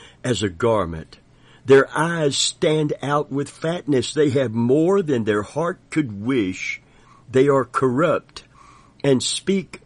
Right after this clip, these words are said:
wickedly concerning oppression. They speak loftily. They set their mouth against the heavens, and their tongue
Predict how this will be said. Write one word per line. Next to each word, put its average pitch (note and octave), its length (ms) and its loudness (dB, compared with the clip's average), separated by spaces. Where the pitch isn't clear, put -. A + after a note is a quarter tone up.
wickedly B2 640 0
concerning D#3+ 800 0
oppression. D3+ 800 0
They C#3+ 220 4
speak - 640 -2
loftily. G2 1080 -2
They B2 140 -2
set - 420 2
their C3 160 4
mouth B2+ 380 -2
against B2 420 -2
the A#2+ 140 0
heavens, C3+ 500 0
and B2+ 140 0
their A#2 160 0
tongue B2 560 -2